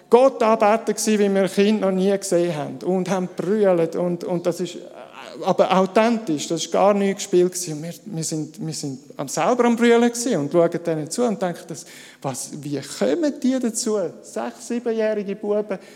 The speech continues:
so innig Gott am Anbeten. Wo kommen die her? Wer ist die Mutter? Wie läuft das Ganze? Und was ist das Fazit am Abend? Nachher haben wir herausgefunden, das sind weise Kinder, die am Gleis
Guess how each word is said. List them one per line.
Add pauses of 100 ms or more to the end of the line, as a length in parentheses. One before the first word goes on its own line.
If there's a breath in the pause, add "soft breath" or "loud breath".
(100)
so
innig (500)
Gott
am
Anbeten. (240 loud breath)
Wo
kommen
die
her?
Wer
ist
die
Mutter?
Wie
läuft
das
Ganze? (460 loud breath)
Und
was
ist
das
Fazit
am
Abend?
Nachher
haben
wir
herausgefunden, (260 loud breath)
das
sind
weise
Kinder, (260 loud breath)
die
am
Gleis